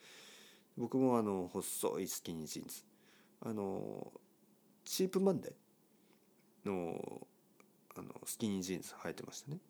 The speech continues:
で、その後、あれはスウェーデンかな。で、その後に、えー、日本に戻ってきて、そこからは普通のストレートですね。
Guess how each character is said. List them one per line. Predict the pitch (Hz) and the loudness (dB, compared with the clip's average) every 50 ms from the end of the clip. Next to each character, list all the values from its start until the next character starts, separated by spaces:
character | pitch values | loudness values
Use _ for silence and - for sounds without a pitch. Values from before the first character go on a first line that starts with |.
| - _ _ - - - - - - - - - - - - _ _ _ - | -20 _ _ -20 -20 -20 -20 -20 -20 -20 -20 -20 -20 -20 -20 _ _ _ -2
で、 | - 165 165 156 156 160 156 156 156 156 156 151 | 2 4 6 6 6 6 6 4 4 4 4 2
そ | 147 - - - 156 156 | 2 -2 0 2 2 4
の | 160 165 170 170 165 175 180 | 4 4 4 4 4 4 4
後、 | 175 - - _ - - 120 120 120 117 107 92 - - - - - - | 2 0 -6 _ 0 4 6 8 8 10 8 6 6 2 -2 -6 -8 -6
あ | |
れ | 107 95 | -4 -4
は | 92 | -2
ス | - - 127 | 2 6 6
ウ | 113 | 6
ェ | - | 6
ー | |
デ | - - | 6 0
ン | |
か | - - - | -10 -12 -12
な。 | 107 151 175 170 - - - 131 131 | -10 -10 -10 -12 -12 -8 -4 -4 -2
で、 | |
そ | 127 131 139 | 0 0 0
の | 139 147 147 | 2 2 2
後 | 147 143 - - 98 | 2 0 0 -2 0
に、 | 95 98 107 110 110 104 92 80 - - - _ - - | 0 2 2 2 2 2 2 0 -2 -8 -14 _ -16 -12
え | - 90 50 50 - | -10 -8 -8 -8 -8
ー、 | - | -6
日 | 95 98 | -6 -2
本 | 117 110 98 | 0 0 0
に | 90 | 2
戻 | 85 85 85 85 | 0 0 0 -2
っ | - | -4
て | - _ - - - | -6 _ -12 -12 -12
き | - - - | -12 -12 -8
て、 | - - 135 135 113 95 - - | 2 6 6 8 8 6 4 0
そ | - - 147 | -4 -4 -4
こ | - - 151 | -4 -4 -8
か | 151 - 175 180 | 0 6 8 8
ら | 175 143 | 10 8
は | 104 85 76 - - - - _ _ _ - - | 8 6 2 -2 -6 -14 -20 _ _ _ -18 -12
普 | - - | -8 -4
通 | - - - 156 170 185 190 | 0 4 6 8 8 8 8
の | 196 190 180 | 8 6 4
ス | - - | 2 2
ト | - 175 | 4 6
レ | 170 170 156 | 8 10 8
ー | - | 8
ト | - 76 | 6 0
で | - | -6
す | - - | -6 -10
ね。 | 120 | -14